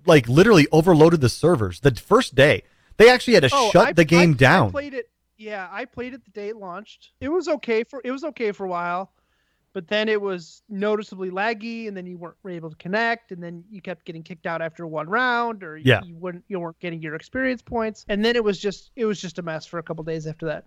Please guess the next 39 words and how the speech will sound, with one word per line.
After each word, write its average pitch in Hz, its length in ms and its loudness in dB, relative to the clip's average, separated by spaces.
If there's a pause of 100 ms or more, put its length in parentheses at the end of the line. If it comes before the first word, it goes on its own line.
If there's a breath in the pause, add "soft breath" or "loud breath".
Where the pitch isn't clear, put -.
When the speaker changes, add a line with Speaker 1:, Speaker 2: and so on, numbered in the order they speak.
Speaker 1:
For - 120 -6
those 254 140 4
of 202 40 0
you 226 60 4
who 202 40 4
don't 170 60 4
know, 143 140 6
Fall 220 260 4
Guys, 175 420 6
it's - 160 -2
a, 196 80 -6
it's 190 140 -2
a 170 60 4
new 185 160 4
game 147 480 6
that, 139 240 0
it's 147 120 0
out 165 360 4
on, 143 400 2
uh, 110 220 2
P - 280 -4
C 185 480 -2 (400)
and 147 140 4
it's 147 140 4
out 147 120 6
on 135 180 4
PlayStation 143 760 0
four. - 360 -16
That's 123 160 -2
the 131 120 2
only 160 180 4
two 170 140 -2
platforms. 107 400 0
You 113 60 -2
can't 147 280 -2
get 160 120 0
it 175 40 0
on 190 160 0
Switch, 160 480 0